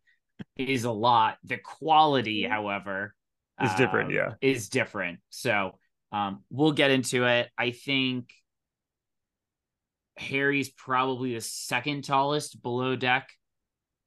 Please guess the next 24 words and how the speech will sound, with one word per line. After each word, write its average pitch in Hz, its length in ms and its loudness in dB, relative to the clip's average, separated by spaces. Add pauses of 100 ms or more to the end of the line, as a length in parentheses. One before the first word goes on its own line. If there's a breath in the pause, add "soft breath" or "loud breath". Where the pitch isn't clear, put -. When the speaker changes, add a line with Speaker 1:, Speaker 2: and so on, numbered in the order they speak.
(560)
Speaker 1:
uh, 101 440 -8 (120)
yachty, 123 680 2
uh, 110 260 -2
behind 113 400 -2
John 117 300 -2
Luke, 131 260 -6 (220)
whose 120 400 -2
Speaker 2:
Yeah. 131 200 4 (640)
Speaker 1:
his 147 260 2
personality 135 920 0
and 120 220 -4
game 117 320 0
was 113 160 -6
being 110 380 -6
tall. 127 500 -4 (420)
And 127 140 -2
it 123 80 -2
sounds 131 280 0
like 123 180 -4
Harry's 123 540 0
is 104 140 -8
also 131 560 -6
that. 180 300 -2 (160)
Um, 104 480 -2